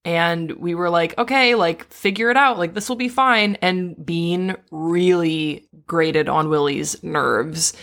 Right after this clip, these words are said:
We just really didn't have any experience with it. And I just <laughs> thought that eventually he would stop humping Willie's face and nipping at his ankles. And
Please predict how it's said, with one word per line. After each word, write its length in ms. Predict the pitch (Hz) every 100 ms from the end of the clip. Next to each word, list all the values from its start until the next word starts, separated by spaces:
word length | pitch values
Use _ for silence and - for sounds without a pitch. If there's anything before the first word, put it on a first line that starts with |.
| - -
We 100 | 160
just 320 | 190 - -
really 300 | 151 165 190
didn't 160 | 185
have 140 | 170 165
any 200 | 165 160
experience 760 | - - 143 143 165 180 180
with 160 | 196 190
it. 300 | 202 202 - -
And 240 | 165 165
I 80 | 165
just 260 | 180 - -
<laughs> 20 |
thought 380 | 196 - - -
that 160 | 175 170
eventually 460 | 165 165 - 175
he 120 | 165
would 180 | 165 156
stop 440 | - - 151 165 165
humping 400 | 170 165 170 165
Willie's 460 | 165 165 165 165
face 500 | - 160 160 165 160
and 180 | 147 151
nipping 320 | 151 151 156
at 60 | 160
his 140 | 160
ankles. 640 | 160 160 156 151 151 147 151
And 240 | 139 151